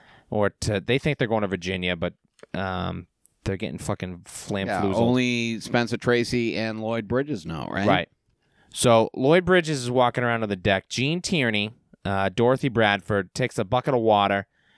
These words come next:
Speaker 1: and, uh, she dumps it over the side, but the wind splashes some onto Lloyd Bridges.
Speaker 2: Yeah, and he calls
Speaker 1: And he
Speaker 2: her
Speaker 1: calls her a
Speaker 2: a slut.
Speaker 1: slut.
Speaker 2: <laughs> Yeah. For getting him wet.
Speaker 1: Holy shit. Calls her a slut, and then he
Speaker 2: For
Speaker 1: notices
Speaker 2: getting him wet on the ocean.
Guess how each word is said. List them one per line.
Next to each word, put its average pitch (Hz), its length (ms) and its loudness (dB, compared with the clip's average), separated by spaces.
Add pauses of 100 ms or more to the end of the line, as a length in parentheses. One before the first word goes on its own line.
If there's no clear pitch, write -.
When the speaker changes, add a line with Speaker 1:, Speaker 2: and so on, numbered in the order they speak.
(340)
Speaker 1:
and, 101 280 -4
uh, 92 200 2
she 110 220 -2
dumps 151 400 0
it 151 80 2
over 123 220 2
the 107 100 0
side, 113 380 2
but 90 120 -6
the 98 80 2
wind 123 360 0
splashes 117 720 -2
some 127 420 -4
onto 104 420 -2
Lloyd 98 400 2
Bridges. 110 360 2
Speaker 2:
Yeah, 127 200 -2
and 120 120 -2
he 143 60 -2
calls 143 260 2
Speaker 1:
And 143 80 2
he 170 60 2
Speaker 2:
her 143 60 2
Speaker 1:
calls 190 180 6
her 170 80 4
a 123 40 6
Speaker 2:
a - 20 2
slut. 180 880 6
Speaker 1:
slut. - 140 -4 (220)
Speaker 2:
<laughs> 196 140 -4
Yeah. 208 280 -2 (600)
For 165 80 -8
getting 170 340 0
him 165 140 -4
wet. 170 260 0 (360)
Speaker 1:
Holy 196 500 4
shit. 190 600 2 (720)
Calls 196 300 4
her 208 120 2
a 156 40 4
slut, 151 460 2 (100)
and 127 100 -2
then 143 100 2
he 175 60 2
Speaker 2:
For 175 40 0
Speaker 1:
notices 175 260 4
Speaker 2:
getting 196 140 2
him 185 40 0
wet 185 200 4
on 175 160 2
the 175 140 2
ocean. - 520 2